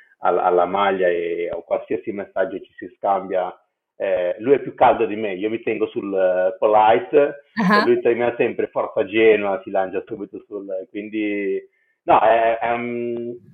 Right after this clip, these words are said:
Speaker 1: diciamo, una proprietà che, a mio parere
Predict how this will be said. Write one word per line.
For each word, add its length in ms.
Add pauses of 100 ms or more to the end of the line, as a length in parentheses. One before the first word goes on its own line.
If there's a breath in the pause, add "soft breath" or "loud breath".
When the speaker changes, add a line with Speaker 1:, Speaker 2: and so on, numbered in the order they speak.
(240)
Speaker 1:
diciamo, 260
una 140
proprietà 840
che, 460
a 560
mio 160
parere 600